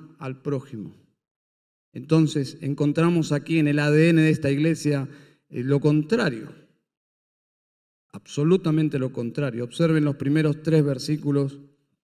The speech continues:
Pablo comienza, como ya lo mencioné, con palabras irónicas que desnudan las motivaciones de ellos.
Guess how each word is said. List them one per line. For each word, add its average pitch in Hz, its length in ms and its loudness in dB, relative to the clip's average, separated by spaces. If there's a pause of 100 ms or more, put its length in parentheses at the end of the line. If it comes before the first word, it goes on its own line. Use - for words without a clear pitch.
(520)
Pablo 147 300 0
comienza, 143 680 0
como 131 240 -4
ya 147 160 0
lo 147 80 2
mencioné, 143 540 2
con 135 160 0
palabras 139 920 -2 (1040)
irónicas 143 920 2
que 143 260 0
desnudan 185 1120 2 (440)
las 139 380 -4
motivaciones 147 920 0
de 120 160 -4
ellos. - 500 -16